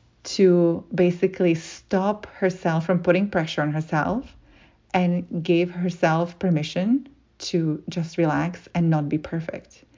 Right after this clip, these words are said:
I thought it was gold, what she, what she said. That's how she was basically able to be successful, um, in eliminating the pain.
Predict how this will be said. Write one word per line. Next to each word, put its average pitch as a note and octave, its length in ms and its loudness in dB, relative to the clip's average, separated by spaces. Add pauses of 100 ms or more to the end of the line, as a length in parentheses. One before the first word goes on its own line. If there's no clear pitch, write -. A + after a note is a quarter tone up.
(500)
I F#3 520 4
thought E3 400 0 (100)
it E3+ 220 -2
was D#3+ 240 -2
gold, D#3 540 -2 (240)
what D#3+ 260 0
she, - 260 -4 (220)
what D#3+ 240 -2
she E3 160 -4
said. D#3 340 -2
That's F3 220 0
how F3 260 -2
she E3+ 380 -2 (200)
was E3+ 180 -2
basically E3 680 -2
able E3 200 0
to E3 140 -2
be D#3 100 -2
successful, D#3+ 840 -6 (680)
um, D#3+ 760 -2
in F3 140 0
eliminating E3 580 0
the D#3 80 0
pain. - 560 -6